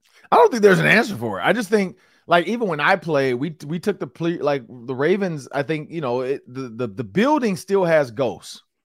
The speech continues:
and bones. Like, we took the preseason serious when I played. Like, we, we, we didn't wanna go to overtime. That was always the thing. Like, if we were, we were down by one,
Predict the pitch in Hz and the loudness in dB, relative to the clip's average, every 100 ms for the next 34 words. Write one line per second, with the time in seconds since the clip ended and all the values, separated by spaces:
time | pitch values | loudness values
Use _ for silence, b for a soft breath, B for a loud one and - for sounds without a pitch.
0 | 113 117 110 95 73 _ _ _ _ _ | -10 -6 -6 -6 -12 _ _ _ _ _
1 | _ _ _ _ _ - 196 240 - 440 | _ _ _ _ _ -2 2 2 2 2
2 | 208 262 226 240 190 - 202 190 143 117 | 2 0 0 -2 -4 0 2 2 0 -6
3 | - 98 85 101 104 190 196 214 220 214 | -6 -10 -6 -8 -6 -6 -6 -8 -2 2
4 | 330 294 285 269 262 247 190 131 90 - | 4 4 4 4 6 4 2 -4 -10 -4
5 | 135 160 175 175 160 139 92 98 101 127 | 0 2 2 2 -2 -6 -8 -10 -8 -6
6 | 165 180 185 180 123 113 147 170 147 143 | -2 2 2 0 -8 -8 -4 -4 0 2
7 | 156 185 180 185 185 180 110 69 | 2 2 2 2 2 -2 -4 -8